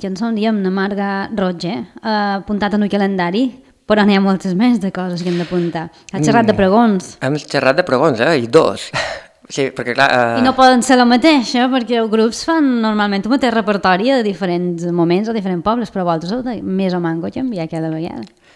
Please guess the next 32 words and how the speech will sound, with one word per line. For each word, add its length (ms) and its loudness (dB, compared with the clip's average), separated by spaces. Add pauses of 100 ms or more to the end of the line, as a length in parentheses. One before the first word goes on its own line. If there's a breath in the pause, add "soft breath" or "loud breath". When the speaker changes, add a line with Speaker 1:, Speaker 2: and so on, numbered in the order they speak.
(220 soft breath)
Speaker 2:
Sí, 340 -6 (800)
sí, 180 4
vull 140 6
dir, 140 6
vull 180 4
dir, 220 0
canviam, 420 4
recuperam 460 4
algunes 300 4
coses 320 4
i, 360 0
i, 0 -
i 260 2
altres 240 2
les, 520 4
les, 240 -2
les 180 -8
anem 160 -2
canviant. 320 0
Per 80 -4
exemple, 380 0 (180)
sí 160 -10
que 60 0
és 80 2
veritat 360 2
que 140 4
de 140 2
dia 240 2
sis, 200 -2
que 120 -4
tenim 180 -4
el 220 -2